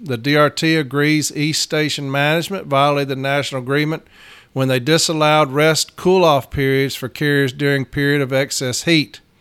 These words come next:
The D R T agrees that the station manager will complete L M S course, that number there, heat stress recognition and prevention, with a copy provided to the union upon completion no later than thirty days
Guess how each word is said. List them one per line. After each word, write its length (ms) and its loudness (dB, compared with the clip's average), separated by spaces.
The 80 -6
D 240 0
R 120 4
T 220 2
agrees 800 0
that 320 -4
the 120 -12
station 500 0
manager 380 -2
will 100 -2
complete 600 0
L 200 2
M 160 0
S 220 0
course, 640 -2
that 160 -2
number 240 0
there, 300 0
heat 240 0
stress 420 -2
recognition 880 0
and 180 -6
prevention, 640 -2
with 100 -4
a 60 -4
copy 460 0
provided 480 -2
to 100 -4
the 80 -4
union 380 0
upon 240 -2
completion 580 -2
no 140 0
later 300 0
than 160 -8
thirty 300 0
days 440 -2